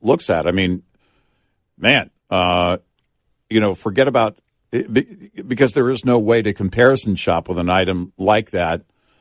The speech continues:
You know, you're not gonna get, you're not gonna get any tremendous savings, uh, unless a, unless a grocery store, you know, is looking to take a loss leader, right? Okay, we'll, we'll,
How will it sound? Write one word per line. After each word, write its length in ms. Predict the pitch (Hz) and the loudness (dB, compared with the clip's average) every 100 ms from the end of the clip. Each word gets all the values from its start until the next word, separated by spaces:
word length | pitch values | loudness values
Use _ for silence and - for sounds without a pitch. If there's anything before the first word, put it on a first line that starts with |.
| _ _ - | _ _ -2
You 60 | 101 | 2
know, 100 | 92 | 2
you're 200 | 90 98 | 2 0
not 140 | 101 | 0
gonna 140 | 98 95 | -2 -2
get, 280 | 92 92 101 | 0 -2 -4
you're 100 | 101 | -2
not 160 | 101 | -2
gonna 140 | - 92 | -2 0
get 160 | 95 | 0
any 320 | 92 90 87 | 0 -4 -6
tremendous 560 | 85 - 104 95 85 85 - | -8 -2 0 0 -2 -6 2
savings, 560 | 135 131 101 90 - - _ _ _ _ _ | 2 2 -2 -8 -10 -14 _ _ _ _ _
uh, 360 | 101 98 95 101 | 0 2 0 -2
unless 320 | 101 101 - | -4 -4 -6
a, 60 | 87 - | -10 -4
unless 360 | 151 170 175 - | -2 0 0 0
a 20 | |
grocery 400 | 113 180 - 131 | 2 2 2 -6
store, 560 | 101 - 104 85 82 78 _ - | -4 0 0 2 0 -4 _ -2
you 60 | |
know, 80 | 101 | 0
is 100 | 87 | 2
looking 220 | 104 92 | 0 0
to 100 | 85 | -4
take 180 | 80 92 | -2 -2
a 60 | 78 | 0
loss 280 | 87 76 - | 0 -2 -4
leader, 280 | 87 - - | -6 -6 -8
right? 220 | 80 62 - _ _ - | -6 -6 -8 _ _ -12
Okay, 160 | - 76 | 0 0
we'll, 200 | 69 - | 2 -2
we'll, 240 | 82 87 | 0 -4